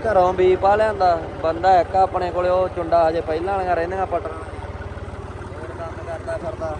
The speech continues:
ਇੱਕ ਦਿਨ ਨਹੀਂ ਲੱਗਿਆ, ਅੱਗੇ ਹਜੇ ਰੀਪਰ ਮਾਰਨ ਵਾਲਾ ਪਿਆ ਬਾਸਪਤੀ 'ਚ। ਹੁਣ ਰਾਤ ਦਾ ਕੀ ਕਰਦਾ ਵੀ ਐਂ ਵੇਚ ਦਈਏ, ਸੁਪਰ ਸੀਡਰ ਹੀ ਘਾ ਦਈਏ, ਲੈਣਾ ਹੀ ਆ ਖਲਾਰ ਕੇ। ਗੱਲਾਂ ਪਹਿਲਾਂ ਤਾਂ ਬੀਜੀ ਜਾਂਦਾ ਬੰਦਾ, ਵੀ ਮੈਂ ਪੂਰਾ ਗੱਟਾ ਹੀ ਪਾ ਕੇ ਲਿਆਇਆ। ਮੈਂ ਕਿਹਾ ਚੱਲ ਪਤਾ ਲੱਗੂ ਕਿੰਨਾ ਪਾਇਆ ਇਹਨੇ, ਜੇ ਵੱਧ ਪਾ ਲਿਆ ਫਿਰ ਤੱਕ ਨਹੀਂ ਆਉਂਦੀ।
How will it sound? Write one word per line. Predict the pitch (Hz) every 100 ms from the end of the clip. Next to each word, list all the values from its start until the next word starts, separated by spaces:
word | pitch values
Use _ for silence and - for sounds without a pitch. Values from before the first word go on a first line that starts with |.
| - - 160
ਇੱਕ | 165 175
ਦਿਨ | 151 160
ਨਹੀਂ | 190 202
ਲੱਗਿਆ, | 185 170 165 170
ਅੱਗੇ | 165 170
ਹਜੇ | 165 165
ਰੀਪਰ | 156 156 165 160
ਮਾਰਨ | 160 160 156
ਵਾਲਾ | 160 160
ਪਿਆ | 156 156
ਬਾਸਪਤੀ | 151 151 147 147 147 147
'ਚ। | 143 135 - - - - - -
ਹੁਣ | 156
ਰਾਤ | 170 165 165
ਦਾ | 170 175
ਕੀ | 170 165
ਕਰਦਾ | 165 170 165 165
ਵੀ | 170
ਐਂ | 165 170
ਵੇਚ | 175 160 147
ਦਈਏ, | 151 156
ਸੁਪਰ | 151 147 147
ਸੀਡਰ | 156 156 156
ਹੀ | 151 151
ਘਾ | 170 -
ਦਈਏ, | - 147 143 -
ਲੈਣਾ | 151 147
ਹੀ | 147 156
ਆ |
ਖਲਾਰ | 156 143 135
ਕੇ। | 131 131 131 - - - - - - - - - - - - - - - - - - -
ਗੱਲਾਂ | 156 185 202
ਪਹਿਲਾਂ | 208 208 214 233
ਤਾਂ | 220
ਬੀਜੀ | 160 147
ਜਾਂਦਾ | 165 202 208
ਬੰਦਾ, | 196 180 165
ਵੀ | 151 160 175
ਮੈਂ | 190
ਪੂਰਾ | 180 190 202
ਗੱਟਾ | 202 160 180
ਹੀ | 196
ਪਾ | 196
ਕੇ | 196 175
ਲਿਆਇਆ। | 196 214
ਮੈਂ | 190
ਕਿਹਾ | 175 170
ਚੱਲ | 170 175
ਪਤਾ | 170 160
ਲੱਗੂ | 175 160 170
ਕਿੰਨਾ | 170 160 156
ਪਾਇਆ | 156 156 160
ਇਹਨੇ, | 156 165
ਜੇ | 160
ਵੱਧ | 151 165 180
ਪਾ | 175
ਲਿਆ | 170 165
ਫਿਰ | 160 156
ਤੱਕ | 170 165 170
ਨਹੀਂ | 170
ਆਉਂਦੀ। | 160 160